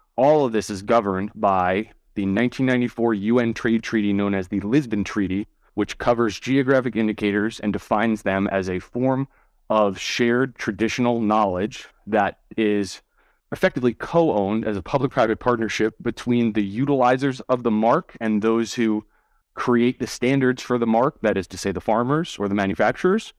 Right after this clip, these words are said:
and the jurisdictional government, which receives some remuneration for the use of the nomenclature,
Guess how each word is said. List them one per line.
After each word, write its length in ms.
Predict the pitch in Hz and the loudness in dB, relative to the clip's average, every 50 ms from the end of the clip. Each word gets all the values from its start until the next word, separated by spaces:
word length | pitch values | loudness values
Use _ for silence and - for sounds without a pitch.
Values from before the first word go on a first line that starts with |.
| _ _ | _ _
and 120 | - 120 113 | -2 -2 0
the 60 | 110 | 0
jurisdictional 580 | 98 - 123 131 120 - - 117 - - 104 92 | 0 2 2 2 2 0 -2 -4 -4 -4 -4 -2
government, 500 | 85 - 147 143 127 110 104 104 90 - _ _ _ | 0 0 0 2 2 0 0 -2 -4 -6 _ _ _
which 320 | - 113 120 117 - - - | -4 -2 0 0 0 -2 -2
receives 760 | 107 - - - 131 127 120 117 107 107 101 - - - - _ _ _ _ _ _ _ _ _ | -4 -4 -2 -2 0 2 2 2 0 -2 -4 -10 -16 -18 -18 _ _ _ _ _ _ _ _ _
some 260 | - - - 135 127 117 | -4 -2 0 0 2 0
remuneration 920 | 117 117 110 110 113 117 110 110 107 117 131 139 - - 107 101 98 92 - | 0 2 2 2 2 2 2 2 2 2 2 2 0 -2 -4 -6 -6 -8 -12
for 180 | - - 123 113 | -6 -4 -2 -2
the 120 | 104 107 | 0 -2
use 520 | 98 92 104 110 113 113 104 - - - - _ _ | -2 -2 -2 0 0 0 -2 -4 -8 -14 -14 _ _
of 580 | 110 104 101 101 98 95 92 90 - - - _ _ _ _ _ _ - | 0 2 4 4 2 2 0 -4 -8 -14 -20 _ _ _ _ _ _ -4
the 60 | 113 | -2
nomenclature, 760 | 104 117 131 139 127 110 - - 101 92 87 - 95 101 - | 0 2 2 2 2 0 0 -2 -4 -4 -4 -4 -6 -6 -8